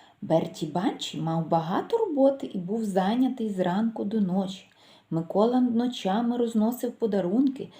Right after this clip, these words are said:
по чистих димоходах, а чорний котик гуляв по дахах і вирішив відвідати рудоволосого хлопчика. Йому було дуже цікаво, що ж Микола вирішив подарувати цьому хлопчику.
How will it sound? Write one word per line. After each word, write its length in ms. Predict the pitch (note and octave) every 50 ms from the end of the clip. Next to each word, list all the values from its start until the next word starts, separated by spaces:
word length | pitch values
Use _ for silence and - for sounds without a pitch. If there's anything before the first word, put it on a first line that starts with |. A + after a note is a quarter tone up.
| - - _ _
по 100 | G3+ G3
чистих 480 | - - G#3+ G#3 G#3+ - - F#3+ E3+
димоходах, 640 | E3 G3 G3 G3+ G#3 G#3 - - G3+ F#3 E3+ E3+ D3+ D3+ - - - - - - - -
а 100 | D#3 C#3+
чорний 460 | - - F3 F3 E3+ D#3+ D#3+ D3 C#3 -
котик 420 | - - F#3+ C4 B3+ - A3 F#3
гуляв 340 | E3 D#3 E3 E3 F#3 A3 C4 - -
по 80 | - C#4
дахах 580 | C4+ D4 C#4+ - - F3 E3+ E3+ E3+ - - _ _ _ _ _ _ _ _ _ _ _ _ _ _ _ _
і 120 | - D#3+ C#3
вирішив 560 | C3+ D#3 G#3 D4 F4 E4 - - D4+ D4 C4+
відвідати 960 | C4 C4+ C4+ A#3+ G#3 G3 G3+ G#3+ B3 B3+ A3+ G#3+ A3+ A3 - - A3 G#3 G#3 - _ _ _ -
рудоволосого 1160 | - D#3 D3+ C#3 D3+ C#3 - - B2+ B2+ B2+ B2+ C3 C#3+ D#3 D#3+ - - E3 D#3 D#3 D#3+ D#3 - _ _ _ -
хлопчика. 800 | - - - C3+ B2+ B2 - - - - - - - - - - _ _ _ _ _ _ _ _ - - - - - - _ -
Йому 220 | A#3 C#4+ E4 E4
було 300 | D#4+ F4 F#4 F4+ F#4+ F#4+
дуже 280 | - F#4+ F#4+ - A#4 A4+
цікаво, 540 | - - A4+ - - G#4+ F#4+ C#4 F3 E3+
що 240 | F3 - - - A4+
ж 100 | B4+ A4 G#4+
Микола 420 | F4+ - E3 F3 F#3+ F3+ F3 F3 F3
вирішив 540 | F3 F3+ F3 F3 E3+ E3+ - F#3 E3+ E3+ -
подарувати 600 | A3 G#3+ A#3+ C4 D4+ D4+ D4 B3+ - F3 - D#3
цьому 360 | - - F#3 F#3 G3+ A3 A3
хлопчику. 560 | - C#4+ C#4 A#3 - - - - - - -